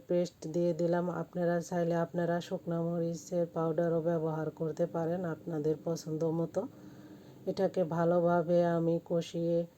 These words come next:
নেড়ে চেড়ে সুন্দরভাবে নেব, তা না হলে, না কষালে ভালো করে, আহ,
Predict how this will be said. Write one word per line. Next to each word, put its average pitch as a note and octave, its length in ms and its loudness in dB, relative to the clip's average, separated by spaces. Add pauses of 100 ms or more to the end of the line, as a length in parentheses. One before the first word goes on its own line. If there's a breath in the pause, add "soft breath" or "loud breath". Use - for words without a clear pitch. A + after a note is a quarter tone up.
(180)
নেড়ে E3+ 280 6
চেড়ে E3+ 360 2
সুন্দরভাবে E3 800 0
নেব, E3+ 440 2
তা D#3+ 160 -2
না E3 240 0
হলে, E3+ 380 0
না E3 300 -2
কষালে E3+ 500 -2
ভালো D#3+ 340 -2
করে, F3 360 0 (520 loud breath)
আহ, E3+ 340 0